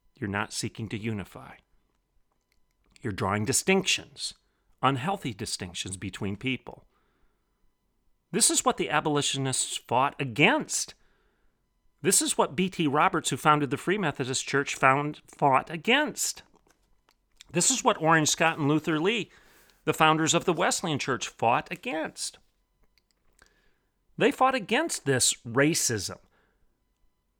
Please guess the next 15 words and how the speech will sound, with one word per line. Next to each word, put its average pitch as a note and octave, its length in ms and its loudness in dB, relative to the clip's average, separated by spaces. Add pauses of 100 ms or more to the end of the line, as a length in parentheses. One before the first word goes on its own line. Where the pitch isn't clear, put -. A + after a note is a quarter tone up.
(840)
of - 180 -4
categorizing A#2 800 4
and A#2+ 120 0
pigeonholing G#2 840 -2
people C#3+ 360 -6
by B2 240 0
the D3 120 -2
color B2 380 -2
of D3 100 -6
their E3 120 -6
skin F3+ 460 -4 (1600)
and D3+ 160 4
giving D#3+ 260 2
privileges F#3 800 0
or D#3 240 2